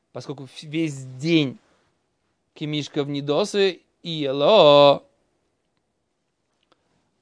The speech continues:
она в день не может окунуться, потому что в этот день она видела кровь. То есть такая интересная вещь. Что, э, человек, у которого происходит семяизвержение,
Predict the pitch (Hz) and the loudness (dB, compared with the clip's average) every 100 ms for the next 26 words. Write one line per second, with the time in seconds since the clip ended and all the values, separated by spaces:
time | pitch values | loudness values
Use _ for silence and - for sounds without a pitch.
0 | _ _ _ _ _ 143 147 151 147 131 | _ _ _ _ _ -2 0 4 2 2
1 | 151 160 151 151 151 156 151 135 127 127 | 0 2 0 -2 -4 -4 -4 -4 -6 -6
2 | 127 143 147 139 151 147 147 135 143 175 | -6 -6 -6 -8 -6 -6 -6 -6 -8 -6
3 | 247 220 147 143 - _ - 151 147 151 | 2 6 8 6 0 _ 2 6 6 2
4 | _ _ _ _ _ - 151 175 170 170 | _ _ _ _ _ -16 -10 -6 -4 -2
5 | 165 160 143 120 _ - - _ - 190 | -2 -2 -4 -4 _ -20 -20 _ -8 -6
6 | 143 - _ _ _ _ _ _ 127 120 | -6 -10 _ _ _ _ _ _ -14 -12
7 | 120 117 - 156 196 160 170 151 147 131 | -12 -14 -14 -10 -10 -6 -6 -4 -4 -4
8 | - 160 147 _ _ _ _ - 143 135 | 2 4 4 _ _ _ _ -8 -6 -6
9 | 127 131 113 - | -8 -8 -10 -16